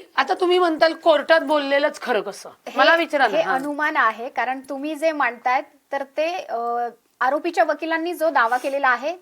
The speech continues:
Speaker 2: तो तुम्ही मांडलेला आहे पूर्णतः. मात्र जर सबळ पुरावे किंवा पुरावे नसतील तर कसं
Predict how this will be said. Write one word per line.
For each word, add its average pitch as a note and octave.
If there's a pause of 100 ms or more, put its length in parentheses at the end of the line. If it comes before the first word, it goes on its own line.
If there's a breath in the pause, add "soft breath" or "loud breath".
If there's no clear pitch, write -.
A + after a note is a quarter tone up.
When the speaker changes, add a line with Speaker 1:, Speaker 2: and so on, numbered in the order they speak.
(220)
Speaker 2:
तो D#4
तुम्ही D4+
मांडलेला G#3
आहे G3
पूर्णतः. A3+ (400 soft breath)
मात्र E4+ (440)
जर D4
सबळ D4+
पुरावे D4
किंवा C#4 (280)
पुरावे C#4
नसतील E4
तर D#4+
कसं B3